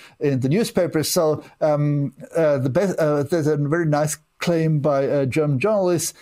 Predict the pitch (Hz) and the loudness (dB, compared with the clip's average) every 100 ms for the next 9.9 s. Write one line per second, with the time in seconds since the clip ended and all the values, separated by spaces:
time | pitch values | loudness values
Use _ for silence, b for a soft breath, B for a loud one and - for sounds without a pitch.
0 | B - 151 135 135 123 208 185 175 156 | B -4 -2 0 0 0 -2 0 -2 -2
1 | 170 165 156 170 165 - - B B B | 0 0 2 0 0 -2 -6 B B B
2 | 147 135 139 131 143 - 143 139 - - | -2 0 0 0 -2 -2 -4 -4 -4 -2
3 | 143 - 127 120 - 117 120 170 185 B | -2 0 -4 -2 -2 -2 0 0 -2 B
4 | B B _ _ _ _ _ - 127 - | B B _ _ _ _ _ -4 -4 0
5 | 151 175 185 175 156 180 180 160 151 180 | 0 0 0 0 2 2 0 0 0 -2
6 | 185 - 180 156 - 165 156 160 160 156 | -2 0 0 -2 -4 -6 -2 0 0 0
7 | 151 151 143 135 135 180 202 - 185 185 | -2 -2 -2 -2 -2 -2 -2 -2 0 0
8 | 180 147 - 160 151 - 143 127 143 175 | 0 -2 -2 -2 -2 -2 -2 0 0 0
9 | - 175 160 - 160 202 214 - | 0 -2 -2 -2 0 0 -2 -6